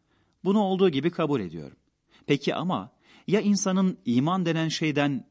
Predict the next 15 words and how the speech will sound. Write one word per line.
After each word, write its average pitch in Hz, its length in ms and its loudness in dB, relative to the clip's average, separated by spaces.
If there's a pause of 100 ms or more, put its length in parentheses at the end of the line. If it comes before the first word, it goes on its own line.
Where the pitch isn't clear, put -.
(120)
hiç - 220 -10
nasibi 156 400 -4
yoksa, 165 540 -4 (500)
o 131 120 0
zaman 139 280 2
ona 117 300 -2
nasıl 117 260 -4
ulaşacak? 113 580 -8 (680)
Bunun 123 200 -2
için 127 400 0
açık - 300 -6
bir 113 100 -2
yol 95 240 -2
var 120 160 -4
mı? 139 160 -10